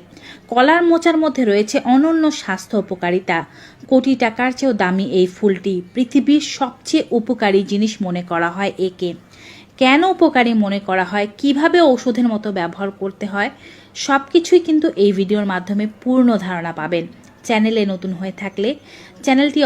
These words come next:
অবশ্যই সাবস্ক্রাইব করবেন। Facebook পেজ থেকে আমাদের ভিডিও দেখে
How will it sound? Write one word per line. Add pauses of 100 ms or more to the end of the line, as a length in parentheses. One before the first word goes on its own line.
অবশ্যই
সাবস্ক্রাইব (100)
করবেন। (220)
Facebook
পেজ (120)
থেকে (160)
আমাদের (100)
ভিডিও (100)
দেখে